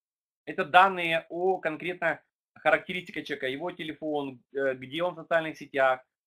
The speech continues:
чем он живёт, какое сообщение, задание вы подали ему последний раз, какие обучения он прошёл, какие видео он смотрел и так далее. Фамилия, имя, отчество, дата рождения, электронная почта, скайп, номер консультанта, телефоны,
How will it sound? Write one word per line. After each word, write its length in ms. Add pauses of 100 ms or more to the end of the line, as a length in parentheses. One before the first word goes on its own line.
(200)
чем 200
он 120
живёт, 480
какое 340
сообщение, 480
задание 340
вы 100
подали 280
ему 140
последний 340
раз, 320 (260)
какие 260
обучения 360
он 120
прошёл, 500
какие 340
видео 240
он 120
смотрел 400
и 40
так 140
далее. 320 (540)
Фамилия, 420
имя, 160
отчество, 520 (140)
дата 300
рождения, 520
электронная 420
почта, 400
скайп, 460
номер 220
консультанта, 600
телефоны, 640